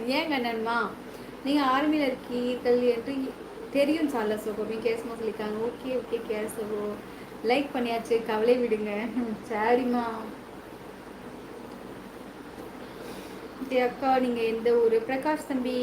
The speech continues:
நான் மணப்பாறைடி தங்கம். நீ எந்த ஊருடி சாமி? குணா, சாவல் சண்டை,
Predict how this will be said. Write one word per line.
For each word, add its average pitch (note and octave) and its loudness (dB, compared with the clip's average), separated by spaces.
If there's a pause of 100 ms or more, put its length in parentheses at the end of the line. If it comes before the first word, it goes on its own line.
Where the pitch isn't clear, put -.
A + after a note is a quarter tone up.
(200)
நான் A#3 -2
மணப்பாறைடி B3+ 0
தங்கம். A3 -2
நீ A#3 -2
எந்த A#3 2
ஊருடி A#3+ 4
சாமி? A3 -2 (1500)
குணா, C#4+ 2 (800)
சாவல் C4+ 2
சண்டை, B3 4